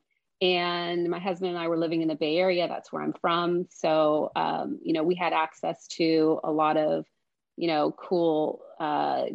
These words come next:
grocery products because we had a Trader Joe's and we had a Whole Foods. And,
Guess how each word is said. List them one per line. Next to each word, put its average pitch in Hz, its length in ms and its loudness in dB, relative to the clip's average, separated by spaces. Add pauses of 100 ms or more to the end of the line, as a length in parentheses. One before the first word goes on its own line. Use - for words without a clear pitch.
grocery 160 480 0
products 147 420 -2
because 160 320 -6
we 151 240 4
had 151 200 -4
a 151 60 0
Trader 147 300 0
Joe's 165 480 4
and 143 100 -2
we 143 120 -6
had 151 180 -8
a 143 160 -4
Whole 143 320 -6
Foods. 170 560 2
And, 143 460 -4